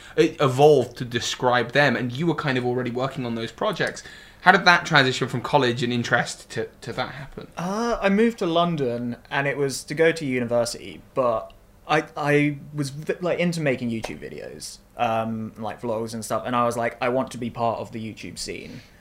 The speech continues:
Speaker 2: And so I chose to go to uni in London, off, like, because of that. Um, and <laughs> then, yeah, I,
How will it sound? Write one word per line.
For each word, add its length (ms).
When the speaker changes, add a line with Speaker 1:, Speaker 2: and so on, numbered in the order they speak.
Speaker 2:
And 180
so 160
I 60
chose 420
to 60
go 220
to 160
uni 360
in 180
London, 580
off, 300
like, 220
because 300
of 80
that. 320
Um, 600
and 200
<laughs> 160
then, 480
yeah, 480
I, 460